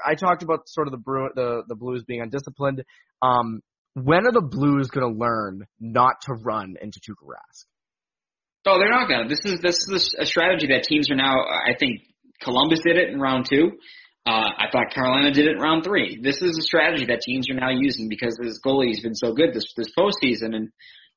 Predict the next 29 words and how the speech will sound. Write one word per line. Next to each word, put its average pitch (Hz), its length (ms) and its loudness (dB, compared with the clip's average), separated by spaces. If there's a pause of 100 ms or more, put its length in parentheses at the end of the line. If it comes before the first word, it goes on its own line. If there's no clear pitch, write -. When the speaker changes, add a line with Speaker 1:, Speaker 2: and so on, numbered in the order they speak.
(120)
Speaker 2:
I 131 180 2
thought 151 220 2
that 143 180 0
last 127 340 2
night, 135 280 0
the - 120 -14
first 135 300 -4
ten 147 140 0
minutes 143 200 -2
of 143 60 -2
that 135 240 0
game, 127 220 0
Tuukka 131 260 -4
Rask 123 300 0
was 117 180 -6
unbelievable. 110 640 -6
It 120 100 -4
only, 147 320 2 (120)
it 139 100 4
only 165 240 4
equated 175 320 4
out 160 160 4
to 139 120 -4
five 139 240 2
or 160 60 2
six 170 320 -2
saves 160 300 2
in 147 80 -2
total. 123 460 2